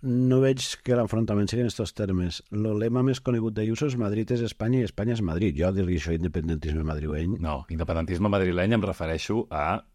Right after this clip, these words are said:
Speaker 2: mm, una submissió i una subordinació extraordinària de tota la resta del poder
Speaker 1: Mm,
Speaker 2: territorial
Speaker 1: Madrid s'ofereix
Speaker 2: de l'estat espanyol, del P P, en, als interessos de la Comunitat de Madrid, que és el que hem vist ara, per exemple, amb la discussió del,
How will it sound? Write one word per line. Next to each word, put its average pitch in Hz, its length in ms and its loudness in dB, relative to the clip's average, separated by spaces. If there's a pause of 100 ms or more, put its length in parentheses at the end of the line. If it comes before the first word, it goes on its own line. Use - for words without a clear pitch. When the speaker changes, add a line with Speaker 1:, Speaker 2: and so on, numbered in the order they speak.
Speaker 2:
mm, 78 240 -6 (100)
una 80 520 -4 (300)
submissió 90 800 0
i 87 100 0
una 87 120 0
subordinació 82 760 -4
extraordinària 78 640 -4
de 80 80 0
tota 82 200 -4
la 78 80 -2
resta 80 260 -4
del 110 100 0
poder 80 220 -2
Speaker 1:
Mm, - 40 -8
Speaker 2:
territorial 78 580 0
Speaker 1:
Madrid 117 360 2
s'ofereix 127 400 0
Speaker 2:
de 85 160 2
l'estat 80 280 -2
espanyol, 80 420 -2
del 78 140 -2
P - 100 -4
P, 95 340 0
en, 82 200 -4
als 73 360 -2
interessos 73 400 -2
de 87 80 2
la 85 100 0
Comunitat 76 340 -4
de 73 80 -2
Madrid, 73 320 0
que 87 100 -4
és 71 60 -2
el 73 100 -2
que 78 100 -4
hem 73 80 -2
vist 73 160 -2
ara, 71 160 0
per 76 120 -4
exemple, 71 260 -4
amb 73 80 -4
la 71 60 -2
discussió 71 320 -4
del, 67 140 -4